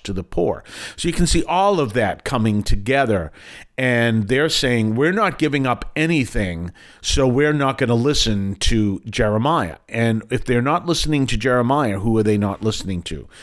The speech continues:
They're not listening to God. And they were rebelling against God. And therefore, they're rebelling against Jeremiah in their way of rebelling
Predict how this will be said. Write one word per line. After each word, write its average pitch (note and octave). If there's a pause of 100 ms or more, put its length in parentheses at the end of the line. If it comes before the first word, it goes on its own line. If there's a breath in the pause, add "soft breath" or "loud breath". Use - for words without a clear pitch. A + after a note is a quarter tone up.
(220 loud breath)
They're G#2
not G2+
listening F#2
to -
God. F#2 (100)
And A2
they A2
were G#2+
rebelling A#2
against G2+
God. E2+ (340 loud breath)
And A#2
therefore, A2+ (240 loud breath)
they're A2
rebelling G#2+ (180)
against G#2 (200)
Jeremiah A#2+ (220)
in C3+
their B2
way G#2
of G2
rebelling F#2